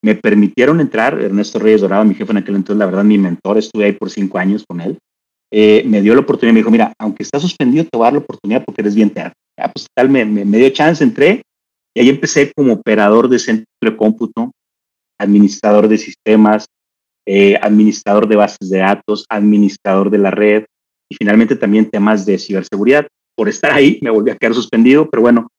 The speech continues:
al final terminé mi carrera en siete años en lugar de cuatro, de lo que normalmente es. Eh, la verdad es que fue bastante divertido. Ya llegó un momento en el que, pues, yo ya sentía que, que lo sabía todo, pero dije, "Yo como que estoy aquí para terminar.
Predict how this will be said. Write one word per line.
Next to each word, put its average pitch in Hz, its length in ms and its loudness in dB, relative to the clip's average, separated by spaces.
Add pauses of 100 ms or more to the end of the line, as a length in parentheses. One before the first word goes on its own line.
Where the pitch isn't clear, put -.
(140)
al 110 80 -2
final 123 300 2
terminé 120 280 4
mi 123 100 2
carrera 113 260 0
en 113 80 2
siete 117 340 -2
años 113 380 2
en 110 80 -8
lugar 104 260 -2
de 104 160 -2
cuatro, 95 220 -12
de 113 100 -4
lo 104 100 -2
que 98 120 -10
normalmente 98 680 -2
es. - 160 -4 (400)
Eh, 135 100 2
la 151 120 4
verdad 160 100 0
es - 0 -
que - 100 -14
fue 135 120 0
bastante 127 400 0
divertido. 120 440 2
Ya 113 140 2
llegó 107 280 -2
un 113 60 2
momento 123 300 0
en 117 80 0
el 101 180 -2
que, 92 180 -8 (380)
pues, 107 140 -10
yo 131 60 0
ya 147 80 -2
sentía 139 520 -4
que, 104 240 -6
que 117 80 -4
lo 107 120 0
sabía 113 400 -2
todo, 135 240 0
pero 104 100 -8
dije, 101 220 -6
"Yo 196 120 -2
como 139 200 -6
que 147 60 -4
estoy 143 260 -6
aquí - 280 -12
para 113 220 -6
terminar. 90 540 -4